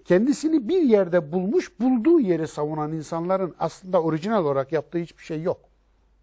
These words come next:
Onlar mevziyi kuvvetlendiriyorlar. Ve o mevzi onlarla falan başlamadı. Dolayısıyla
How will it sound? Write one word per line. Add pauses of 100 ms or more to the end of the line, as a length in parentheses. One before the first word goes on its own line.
(500)
Onlar
mevziyi
kuvvetlendiriyorlar. (720)
Ve
o
mevzi
onlarla
falan
başlamadı. (1200)
Dolayısıyla